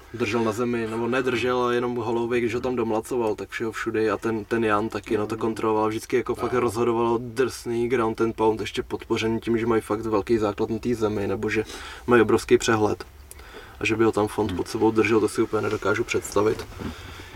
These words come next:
Speaker 1: Jediný co, takže prostě když zvolí správnou strategii Font, tak může ve čtvrtém kole čelit úplně vyflusenýmu soupeři, no.
Speaker 4: Mhm.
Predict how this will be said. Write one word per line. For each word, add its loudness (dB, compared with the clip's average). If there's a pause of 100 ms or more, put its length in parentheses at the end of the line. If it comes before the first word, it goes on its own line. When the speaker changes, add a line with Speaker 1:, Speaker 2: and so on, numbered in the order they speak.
(360)
Speaker 1:
Jediný 4
co, 0
takže 0
prostě -2
když 0
zvolí 0
správnou 0
strategii 2
Font, -4
tak -4
může 0
ve 0
čtvrtém -2
kole 4
čelit 0
úplně 2
vyflusenýmu -2
soupeři, -2
no. -2
Speaker 4:
Mhm. 2